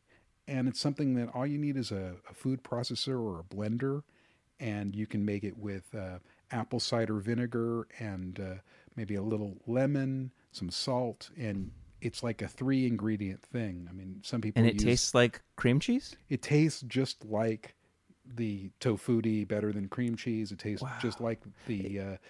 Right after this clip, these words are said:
Speaker 1: Trader Joe's version. It's basically, uh,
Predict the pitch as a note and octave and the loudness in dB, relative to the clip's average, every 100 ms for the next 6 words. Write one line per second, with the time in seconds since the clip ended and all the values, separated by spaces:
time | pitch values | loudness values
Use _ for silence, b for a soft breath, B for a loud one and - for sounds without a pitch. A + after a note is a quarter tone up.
0 | b b C3+ A#2 A2 A#2+ A#2 A#2+ A#2 G#2+ | b b 2 4 2 2 4 4 4 0
1 | A#2 A#2+ A#2+ A2+ G#2+ A2 - G#2 F#2+ A#2 | 0 2 0 -2 -4 -10 -8 -6 -6 -8
2 | A2 A2 G#2 G#2 - b b b b _ | -4 -4 -4 -6 -12 b b b b _
3 | _ _ _ - A#2+ | _ _ _ -10 -8